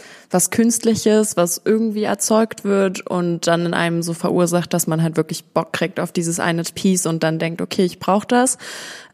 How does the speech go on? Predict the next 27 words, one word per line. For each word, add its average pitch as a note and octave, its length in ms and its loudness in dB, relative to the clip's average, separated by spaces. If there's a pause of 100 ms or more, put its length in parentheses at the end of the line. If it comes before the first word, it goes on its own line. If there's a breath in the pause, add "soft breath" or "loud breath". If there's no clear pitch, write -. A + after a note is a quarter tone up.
(120)
Ähm, G#3+ 540 4 (200)
also G#3 220 4
auf F#3 220 2
jeden G3+ 300 4
Fall G3 180 4
macht G3 240 2
dieser F3+ 220 0
ganze F3 400 -2
Hype E3+ 160 0
drumherum E3+ 440 -2
das F3 140 -2
attraktiver. E3+ 840 -4
Ich - 160 -8
glaube, F#3 460 2 (360 loud breath)
dass F3 160 -2
es F3+ 160 -4
halt F3+ 140 -2
einen F#3 100 -2
großen G3 320 0
Einfluss F3+ 480 -6
hat F#3 160 -4
momentan. E3+ 680 0
Natürlich F3 500 -2
Social F3 340 -2
Media. F3 580 2
Man E3+ 220 -2
sieht F#3 340 0